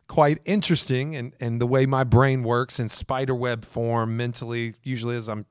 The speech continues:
shaving or driving down the road or, you know, doing something that requires me to be quiet.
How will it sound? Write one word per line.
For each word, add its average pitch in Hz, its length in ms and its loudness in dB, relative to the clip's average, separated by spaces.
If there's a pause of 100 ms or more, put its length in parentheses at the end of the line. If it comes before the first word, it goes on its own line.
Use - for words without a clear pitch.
shaving 110 520 -8
or 104 100 -4
driving 107 400 -4
down 107 200 -6
the 101 60 -12
road 107 360 -6
or, 85 160 -12 (580)
you 117 80 -6
know, 117 80 2
doing 165 240 4
something 156 380 0
that 123 140 -4
requires 127 500 0
me 123 100 -4
to 107 80 -6
be 101 120 -6
quiet. 117 680 -6